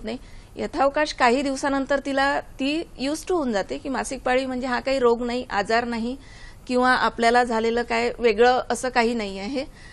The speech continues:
आपण स्त्रीत्वाकडे वाटचाल करतो, ही गोष्ट तिला कळते की मासिक पाळीमुळे आपल्याला मातृत्व येणार, ह्या सगळ्या गोष्टी नंतर कळतात. आणि एज्युकेटेड मुलगी, परंतु लग्नानंतर तिला इतका प्रॉब्लेम येतो की ती भावना तिच्या मनामधून जात नाही,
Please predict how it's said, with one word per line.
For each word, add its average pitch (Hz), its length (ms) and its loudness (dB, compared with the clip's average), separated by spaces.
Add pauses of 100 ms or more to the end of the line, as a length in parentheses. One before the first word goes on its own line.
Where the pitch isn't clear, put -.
(120)
आपण 247 320 0
स्त्रीत्वाकडे 247 800 2
वाटचाल 220 400 2
करतो, 220 320 -2
ही 247 280 -4
गोष्ट 226 360 -2
तिला 220 180 -2
कळते 208 320 -6
की 254 140 -12 (380)
मासिक 220 280 -6
पाळीमुळे 240 440 0
आपल्याला 233 320 -2
मातृत्व 220 460 -2
येणार, 214 260 -2 (340)
ह्या 311 140 -2
सगळ्या 330 260 4
गोष्टी 330 240 -4
नंतर 269 280 -2
कळतात. 214 360 0 (360)
आणि 302 180 2
एज्युकेटेड 277 560 2
मुलगी, 190 340 -2 (460)
परंतु 269 300 2
लग्नानंतर 302 720 2
तिला 302 180 2
इतका 285 360 0
प्रॉब्लेम 269 380 2
येतो 262 220 -4
की 269 180 -8
ती 285 220 -4
भावना 247 440 0
तिच्या 311 200 0
मनामधून 240 520 -2
जात 220 240 0
नाही, 269 180 -4